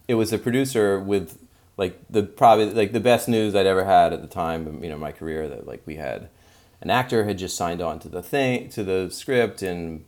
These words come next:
there were studios who were interested in buying it, and it was like, you know, they're like, "You, we need you to come out to L A." Or re-, and meanwhile, I was on this call, and I, I guess the whole production head was, like, looking for me, and I had to go back inside the set. I was like, "What's going on?"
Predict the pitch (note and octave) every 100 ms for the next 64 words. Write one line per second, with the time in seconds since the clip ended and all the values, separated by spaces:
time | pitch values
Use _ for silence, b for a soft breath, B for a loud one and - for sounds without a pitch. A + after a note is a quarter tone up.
0 | - F#2 F2 E2+ - F#2+ F2+ E2+ F#2 E2+
1 | E2+ F2 - F2 E2 F2 E2 E2 D#2 D#2
2 | - D#2 D2+ D#2 - C2 - _ _ _
3 | _ - D#2+ D#2+ D#2 E2 F#2 G2+ F#2+ F2
4 | D#2+ - F2 D#2+ D#2+ E2+ G#2 G2+ F#2 F2+
5 | F#2 - - _ b b b G2 G2+ A#2+
6 | A2+ G#2 G2 G2 G2 G2+ F2+ - A#2+ A2
7 | G2 E2+ E2+ - F2 E2+ F2 F2 - _
8 | _ _ _ _ _ - F2+ F2 E2+ -
9 | - - - F2 E2+ F#2+ F#2 - F#2+ G2
10 | G#2 F#2 F#2 F2+ F2 F2 D#2+ E2+ E2+ E2
11 | F#2 F#2+ G2+ F2 F2 E2 D#2+ D#2+ E2 E2
12 | D#2 F2 F2 E2+ E2 E2+ F2+ D#2+ D2 -
13 | G2+ F2 E2 F2 F#2+ - G2 G2+ G#2+ F#2+
14 | F2 E2